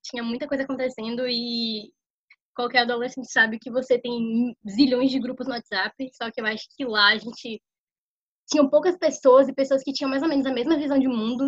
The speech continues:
então a gente conseguia falar sobre as merdas sem ser julgada, porque tá todo mundo na merda junto,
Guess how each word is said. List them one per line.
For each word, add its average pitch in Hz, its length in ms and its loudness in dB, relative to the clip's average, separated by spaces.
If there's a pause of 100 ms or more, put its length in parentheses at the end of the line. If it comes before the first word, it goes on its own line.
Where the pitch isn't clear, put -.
então 247 160 -6
a 247 80 -6
gente 247 220 -6
conseguia 277 440 0
falar 262 340 0
sobre 247 220 -4
as 247 120 -4
merdas 220 440 0
sem 285 140 -6
ser 330 240 0
julgada, 240 720 2
porque - 200 -12
tá - 160 -12
todo 302 160 -4
mundo 349 160 8
na 320 120 6
merda 233 380 2
junto, 208 420 -10